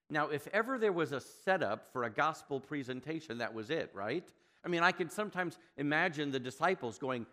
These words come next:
"Take out the booklet." Um, "Good teacher, what must I do to inherit eternal life?" It's, "Come on, Jesus, let him have the four-point outline. Come on." What did Jesus do?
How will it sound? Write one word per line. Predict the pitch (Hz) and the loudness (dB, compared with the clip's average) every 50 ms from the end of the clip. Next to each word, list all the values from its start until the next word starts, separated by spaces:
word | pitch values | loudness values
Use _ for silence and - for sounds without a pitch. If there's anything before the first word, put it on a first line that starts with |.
| _ _ | _ _
"Take | - 240 233 247 | -4 -2 0 2
out | 240 247 214 | 2 4 2
the | 233 | 2
booklet." | - - 262 262 - 233 214 156 113 - - _ _ _ _ _ _ _ - | 2 2 -2 -2 0 -2 -2 -2 -4 -6 -18 _ _ _ _ _ _ _ 2
Um, | - 156 156 156 147 143 139 127 - - - - - - _ _ _ _ _ _ _ _ _ _ _ _ _ _ _ _ _ _ _ _ _ _ _ _ - | 4 6 6 6 6 2 -2 -4 -8 -14 -20 -20 -20 -20 _ _ _ _ _ _ _ _ _ _ _ _ _ _ _ _ _ _ _ _ _ _ _ _ -2
"Good | 262 277 226 180 | -2 -2 -2 -2
teacher, | - - 240 269 - - 180 | -2 -4 -4 -2 0 0 0
what | 165 196 208 | 2 2 0
must | 214 214 196 - | 0 -2 0 2
I | 208 185 | 2 2
do | 170 196 214 208 | 4 4 4 4
to | 208 202 | 4 4
inherit | 190 180 190 208 196 190 | 2 2 2 2 2 2
eternal | 185 185 190 208 196 196 | 0 0 -2 -2 0 2
life?" | 208 240 285 269 - | 2 4 2 4 2
It's, | 214 185 - | -2 -4 -2
"Come | - 196 196 208 | -2 0 2 2
on, | 240 262 277 269 226 175 | 2 4 4 2 2 2
Jesus, | 165 226 262 294 269 240 240 180 147 | 0 0 0 0 2 2 0 0 0
let | 147 170 202 240 | 2 4 6 6
him | 269 262 214 | 6 4 2
have | 196 214 220 247 254 226 | 4 4 4 4 4 2
the | 214 202 | 2 0
four-point | - - 220 240 247 247 - 208 247 254 240 | 0 2 4 4 4 2 2 -2 0 2 4
outline. | 226 233 294 302 262 254 226 190 151 135 123 | 6 6 6 6 6 6 6 8 6 4 0
Come | 117 - 165 175 | -2 -4 -2 0
on." | 220 269 294 285 262 196 139 - - - _ _ _ _ _ _ _ _ _ | 0 2 4 2 2 2 0 -6 -12 -20 _ _ _ _ _ _ _ _ _
What | - 170 | 0 2
did | 185 196 160 | 2 2 2
Jesus | 160 175 175 160 165 156 - | 0 0 0 0 -4 -6 -4
do? | - 208 233 247 208 147 - | 0 0 2 2 0 -2 -4